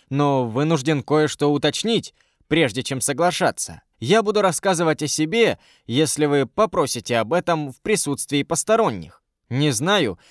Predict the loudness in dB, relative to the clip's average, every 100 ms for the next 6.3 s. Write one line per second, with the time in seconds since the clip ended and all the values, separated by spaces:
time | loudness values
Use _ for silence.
0 | _ -2 0 2 2 0 2 0 0 -2
1 | -8 -6 -2 0 0 -2 -4 -6 -2 0
2 | 0 0 0 2 0 0 -4 -10 _ _
3 | -2 2 2 2 2 2 2 0 -4 0
4 | 0 0 -4 -6 2 2 2 -4 _ _
5 | _ -2 0 2 2 2 0 -6 -2 0
6 | 0 0